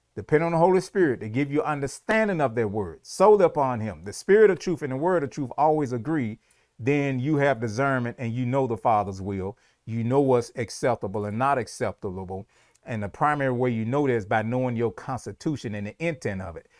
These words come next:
That's what Yeshua said in Matthew. He said, "I didn't come to take away the laws of the kingdom." I didn't come to do that. I didn't come to get rid of the prophets.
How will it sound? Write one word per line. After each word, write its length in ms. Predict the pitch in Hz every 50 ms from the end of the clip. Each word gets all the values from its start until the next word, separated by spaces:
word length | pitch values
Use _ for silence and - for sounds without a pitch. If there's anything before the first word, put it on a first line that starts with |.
| _ _ _
That's 240 | - 185 262 262 -
what 140 | 233 214 -
Yeshua 460 | 170 175 - - - 285 269 202 143
said 380 | - - 139 107 92 82 - -
in 180 | 147 143 139
Matthew. 340 | 151 175 165 - - 165 196 220 165
He 60 | 147
said, 360 | 139 - 156 135 127 131 127 - _ _ _ _ _ _ -
"I 120 | - 160 208
didn't 180 | 247 254 254
come 240 | - - 254 254 233
to 80 | 202 190
take 320 | - - - 233 220 220
away 720 | 190 175 147 131 135 165 202 240 202 139 117 110 107 120 - _ _ _ _ _ _ _ _ _ _ _ _ _ _ _ -
the 280 | 123 117 147 143 139
laws 680 | 131 143 151 170 190 185 175 151 139 135 131 139 135 131
of 260 | - - 143 135 135 135
the 80 | 170
kingdom." 540 | - - - 262 285 285 233 170 - 82 - _ _ _ _ _ _ _ _ _ _ _ _ _ _ _ _ _ _ _ -
I 80 | 202
didn't 160 | 226 254 240
come 180 | - 233 220 208
to 80 | 185 151
do 180 | 135 143 135 123
that. 300 | 117 117 151 208 - _ _ _ _ _ _ _ _ -
I 120 | 143 190
didn't 160 | 240 247 233 -
come 200 | - 220 208 196
to 60 | 185
get 200 | 151 160 175 147
rid 240 | 139 156 170 165 156
of 220 | 151 147 143 - -
the 120 | - 139
prophets. 760 | 143 _ - 139 123 120 120 - 175 190 - - - - -